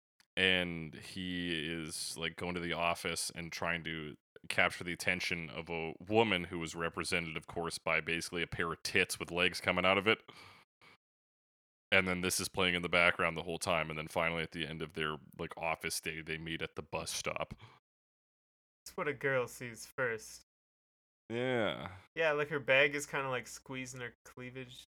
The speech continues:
Speaker 1: Yeah,
Speaker 2: a
Speaker 1: okay, so
Speaker 2: little
Speaker 1: you
Speaker 2: bit.
Speaker 1: probably watched the short version.
Speaker 2: Oh, yeah, it's only fifteen seconds.
Speaker 1: Yeah, so there's a minute-long version in which they're
Speaker 2: Oh,
Speaker 1: both,
Speaker 2: damn.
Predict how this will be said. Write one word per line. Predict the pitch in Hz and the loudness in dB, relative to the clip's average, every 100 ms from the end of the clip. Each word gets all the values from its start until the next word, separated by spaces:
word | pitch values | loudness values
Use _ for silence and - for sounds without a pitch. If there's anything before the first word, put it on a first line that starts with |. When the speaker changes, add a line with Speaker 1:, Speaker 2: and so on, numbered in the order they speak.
| _ _ _ _ _ - _ | _ _ _ _ _ -20 _
Speaker 1:
Yeah, | 113 190 185 156 | 4 10 12 10
Speaker 2:
a | |
Speaker 1:
okay, | 147 - 135 | 8 6 4
so | |
Speaker 2:
little | 135 | 2
Speaker 1:
you | |
Speaker 2:
bit. | 135 | 6
Speaker 1:
probably | 160 151 | 6 8
watched | 139 135 - | 8 8 6
the | 117 | 4
short | - 127 123 - | 6 6 4 2
version. | 95 85 - - _ _ - | 0 0 -2 -6 _ _ 6
Speaker 2:
Oh, | 151 | 8
yeah, | 151 143 | 12 10
it's | 135 | 8
only | 143 135 | 2 -2
fifteen | 139 131 139 127 | -4 -4 -6 -10
seconds. | - 120 117 | -4 -2 4
Speaker 1:
Yeah, | 123 117 | 8 8
so | 104 123 | 6 4
there's | 117 | 4
a | 117 | 4
minute-long | 120 147 147 120 120 127 120 | 6 6 6 6 6 6 4
version | 113 101 95 87 | 2 2 0 -2
in | 85 | -2
which | 92 - | -2 0
they're | 107 95 | 2 2
Speaker 2:
Oh, | 127 | 6
Speaker 1:
both, | 95 101 | 6 4
Speaker 2:
damn. | 120 | 0